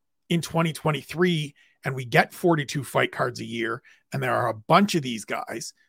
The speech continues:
suddenly nobody seems to care about them, or very few people seem to care about them or get excited about these fights. And it just doesn't make sense to me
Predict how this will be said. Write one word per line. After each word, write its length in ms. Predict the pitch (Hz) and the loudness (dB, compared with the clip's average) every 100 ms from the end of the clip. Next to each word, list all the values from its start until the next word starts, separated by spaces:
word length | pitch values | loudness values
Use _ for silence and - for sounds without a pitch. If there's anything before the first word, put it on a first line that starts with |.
| _ | _
suddenly 760 | - - - 185 202 220 220 214 | -12 -8 2 2 4 2 2 4
nobody 420 | 185 190 180 165 | 4 4 4 0
seems 360 | - 160 147 | -4 -4 -4
to 100 | - | -8
care 300 | 135 - 135 | -8 -4 -2
about 260 | 110 101 - _ | -2 -4 -10 _
them, 100 | - _ _ _ _ | -20 _ _ _ _
or 140 | 170 143 | 2 2
very 460 | 127 175 185 185 | 4 6 6 2
few 260 | - 185 165 | 2 2 2
people 420 | 143 143 - - _ _ _ _ _ | -2 -6 -8 -14 _ _ _ _ _
seem 240 | - 160 | -4 -4
to 80 | 135 | -4
care 280 | - - 151 | -4 0 0
about 300 | 127 123 - | 2 0 0
them 220 | 113 110 _ _ _ | -8 -8 _ _ _
or 80 | - | -2
get 160 | 104 139 | 0 0
excited 460 | - - 156 147 | 0 0 2 2
about 300 | 139 135 131 | 0 0 0
these 180 | 139 127 | -6 -10
fights. 380 | - 120 - - _ _ _ | -2 -2 -2 -16 _ _ _
And 100 | 180 | 2
it 120 | 190 - | 2 2
just 240 | 240 - | -2 2
doesn't 280 | 233 220 214 | 0 2 2
make 220 | 208 202 | 2 0
sense 420 | - 147 180 - | 0 0 0 -4
to 100 | - | 0
me 280 | 202 226 247 | 2 0 -4